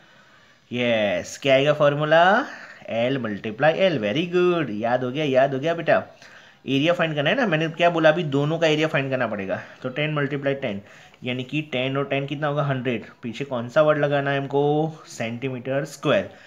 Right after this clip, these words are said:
या तो फिर आप क्या लिख सकते हो? स्क्वायर सेंटीमीटर। तो अब से हम लोग ये नहीं लिखेंगे, क्या लिखेंगे अब? सेंटीमीटर स्क्वायर। इतना पता चल गया। Now kitchen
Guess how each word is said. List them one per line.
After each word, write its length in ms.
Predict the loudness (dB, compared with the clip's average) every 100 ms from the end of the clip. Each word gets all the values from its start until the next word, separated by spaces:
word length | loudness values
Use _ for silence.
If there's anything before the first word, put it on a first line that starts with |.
| -18 -2
या 100 | -2
तो 140 | 0
फिर 160 | 0 0
आप 120 | 2
क्या 100 | 0
लिख 140 | -2
सकते 180 | -4 -6
हो? 60 | -8
स्क्वायर 280 | -4 -4 -2
सेंटीमीटर। 440 | -6 -8 -8 -8 -12 -20 _
तो 60 | 0
अब 160 | 0
से 120 | 2
हम 100 | 2
लोग 140 | 2 2
ये 140 | 2
नहीं 120 | 2 0
लिखेंगे, 420 | -2 -6 -8 -12 -2
क्या 100 | -2
लिखेंगे 340 | 0 -4 -2
अब? 80 | -2
सेंटीमीटर 720 | -2 -6 -6 -8 -2 0 0 -6 -18 -20
स्क्वायर। 420 | -16 -6 -4 -4 -12 _ -12
इतना 160 | -6
पता 160 | -4 -4
चल 180 | -4 -2
गया। 220 | 0 0 -2 -18 -8
Now 300 | 0 2 2 -4 -20 -20 -20 _ -8
kitchen 480 | -8 -2 2 2